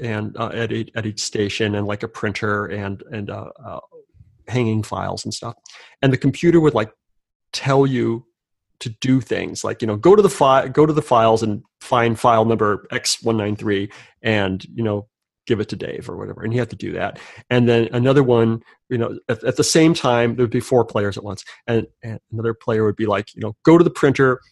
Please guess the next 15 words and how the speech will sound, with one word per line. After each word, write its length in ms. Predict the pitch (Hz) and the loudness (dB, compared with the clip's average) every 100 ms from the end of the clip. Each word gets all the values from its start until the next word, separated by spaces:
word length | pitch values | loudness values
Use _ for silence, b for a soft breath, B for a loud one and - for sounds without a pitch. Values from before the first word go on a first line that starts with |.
| _ | _
and 160 | 120 107 | -8 -2
print 220 | - 160 | 0 4
out 160 | 147 147 | 4 4
the 80 | 131 | 4
memo 400 | 117 117 113 110 - | 4 4 2 2 -2
and 180 | 120 104 | -4 2
read 160 | 147 151 | 4 6
the 80 | |
memo 220 | 143 139 131 | 6 8 8
aloud 420 | 117 110 107 110 | 6 6 4 2
to, 300 | 117 101 - - - _ - | 0 -2 -4 -14 -20 _ -8
to 120 | 110 | -6
everyone." 360 | 101 95 98 - b b | -6 -8 -10 -14 b b
And, 220 | 139 131 - _ _ _ - | 2 2 0 _ _ _ 2
and 320 | 156 143 | 4 4